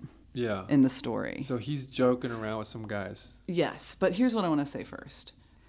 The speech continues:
Speaker 2: So the way, the way he comes across is kind of like, you know, he's like everyone else, but, okay,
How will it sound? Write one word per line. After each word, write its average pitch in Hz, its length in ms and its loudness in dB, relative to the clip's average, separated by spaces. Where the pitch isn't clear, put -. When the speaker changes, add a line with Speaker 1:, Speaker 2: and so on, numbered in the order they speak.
Speaker 2:
So 196 460 0
the 185 140 -2
way, 240 540 6
the 190 80 -6
way 226 260 4
he 226 120 4
comes 170 360 2
across - 760 -2
is 170 260 6
kind 175 380 2
of 151 100 -8
like, 147 400 -2
you 180 80 -2
know, 156 100 4
he's 165 200 0
like 208 180 0
everyone 180 400 2
else, 127 400 0
but, 131 320 -2
okay, 143 280 -2